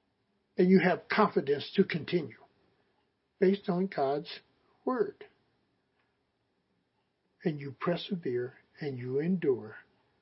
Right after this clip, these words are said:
whatever is being thrown at you or comes at you.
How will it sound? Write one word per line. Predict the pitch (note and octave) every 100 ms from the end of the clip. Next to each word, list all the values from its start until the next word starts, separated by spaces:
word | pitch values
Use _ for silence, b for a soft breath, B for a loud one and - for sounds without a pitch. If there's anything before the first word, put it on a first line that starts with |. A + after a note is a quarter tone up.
| _ _ _
whatever | D#3+ C3+ C3 C3+ D3
is | C3+ -
being | C3 A#2+ A#2+ - _ _ _ _ _ _ _ _ _ _ _
thrown | D3+ C3+ C3
at | A#2+ A2+ - B2
you | A#2 - _ _ -
or | D3
comes | - F#3 F3 C#3 -
at | - -
you. | -